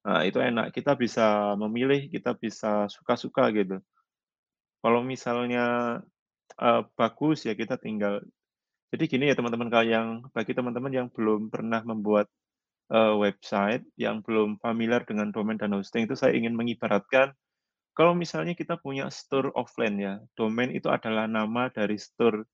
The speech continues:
toko kita, sementara hosting itu adalah storage. Hosting itu ibaratnya adalah ruangan yang ada di ruko kita.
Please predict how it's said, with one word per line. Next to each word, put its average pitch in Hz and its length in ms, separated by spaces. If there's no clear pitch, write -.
toko 117 240
kita, 107 420
sementara 127 480
hosting 139 360
itu 147 80
adalah 117 280
storage. 120 680
Hosting 123 420
itu - 220
ibaratnya 123 600
adalah 110 320
ruangan 151 480
yang 110 160
ada 127 320
di 120 280
ruko 127 360
kita. 98 400